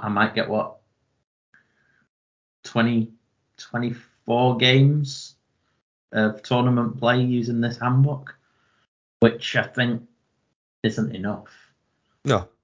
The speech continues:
Speaker 1: Um,
Speaker 2: If you
Speaker 1: I,
Speaker 2: put
Speaker 1: I
Speaker 2: that,
Speaker 1: don't
Speaker 2: if you put that as per game, dividing that, that's more than a pound a game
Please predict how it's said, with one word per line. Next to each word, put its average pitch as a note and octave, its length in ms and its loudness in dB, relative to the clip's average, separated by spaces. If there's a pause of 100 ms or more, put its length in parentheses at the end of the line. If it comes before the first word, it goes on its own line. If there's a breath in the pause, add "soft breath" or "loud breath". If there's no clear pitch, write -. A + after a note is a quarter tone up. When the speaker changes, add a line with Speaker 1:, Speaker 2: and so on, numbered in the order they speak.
Speaker 1:
Um, - 80 2
Speaker 2:
If - 100 2
you F3 60 4
Speaker 1:
I, E3+ 40 2
Speaker 2:
put - 220 0
Speaker 1:
I A#2+ 120 4
Speaker 2:
that, - 300 -8
Speaker 1:
don't G#2 100 0
Speaker 2:
if B2 160 0
you F3+ 120 2
put F3 240 4
that C3+ 240 6
as A#2+ 200 -2 (300)
per C3 260 2
game, G#2+ 560 -4 (140)
dividing G#2 560 -2
that, F#2 220 -2
that's - 460 -4 (460)
more G#2 200 0
than G2 100 -4
a F#2 80 -2
pound G2 280 -4
a F2+ 40 -2
game F2 320 -6